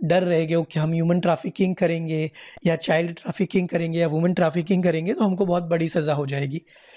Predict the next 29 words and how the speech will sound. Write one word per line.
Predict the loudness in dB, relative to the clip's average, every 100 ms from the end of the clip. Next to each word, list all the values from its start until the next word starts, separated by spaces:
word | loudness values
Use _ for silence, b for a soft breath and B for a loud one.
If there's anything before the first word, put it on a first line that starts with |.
| B -2
There | 2 2
are | 2 0
multiple | 2 2 4 4 4
loopholes | 4 4 2 2
in | 0
the | 2
system। | 0 0 -2 0 0
Sometimes | 0 0 -2 -4 0 2
police | 4 4 2 2
or | 0 2
the | 0 0
political | 0 2 2 0
parties | 0 -2 2 2 2 4
are | 4
in-, | 2 0 2
involved | 2 2 0 0 -2 B B B 2
in | 2 2
this | 2 0
kind | 0 0
of | 0
activities, | -2 0 -2 0 -2 -2 -6 b b b b 0
right? | 0 2 0
So |
it | 2 0
is |
very | 0 0 -2
difficult | -2 0 2 2 0
कि | -2 0
जो, | 4 4 2 0